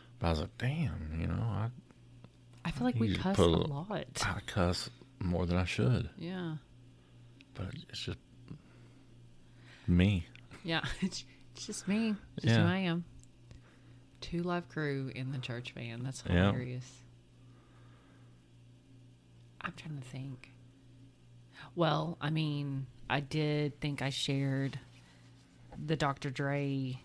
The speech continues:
Speaker 2: cassette with Matt Douglas at church. Like, we traded it there. Like, I think you
Speaker 1: In
Speaker 2: gave it
Speaker 1: seventh
Speaker 2: to me
Speaker 1: grade, I
Speaker 2: and I
Speaker 1: got
Speaker 2: gave
Speaker 1: the
Speaker 2: it to
Speaker 1: C D.
Speaker 2: Matt.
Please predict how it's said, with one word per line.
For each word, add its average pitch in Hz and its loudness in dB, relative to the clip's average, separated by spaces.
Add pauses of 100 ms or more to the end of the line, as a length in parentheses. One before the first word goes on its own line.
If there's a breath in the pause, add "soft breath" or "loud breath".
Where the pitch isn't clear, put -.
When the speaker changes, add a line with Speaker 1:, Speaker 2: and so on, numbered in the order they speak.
(140)
Speaker 2:
cassette 151 0
with 131 -4
Matt 123 -2
Douglas 135 -4 (500)
at - -2
church. - -6 (680)
Like, 151 -4
we 147 0
traded 135 -2
it 123 -4
there. 127 -4 (1080 loud breath)
Like, 156 2
I 156 6
think 165 2
you 170 6
Speaker 1:
In - 8
Speaker 2:
gave 160 6
it - 12
Speaker 1:
seventh 117 12
Speaker 2:
to 170 2
me 165 2
Speaker 1:
grade, 101 12
I 90 12
Speaker 2:
and 85 8
I 90 10
Speaker 1:
got 85 12
Speaker 2:
gave - 2
Speaker 1:
the 92 4
Speaker 2:
it 80 4
to - 4
Speaker 1:
C 90 8
D. 82 8
Speaker 2:
Matt. 76 0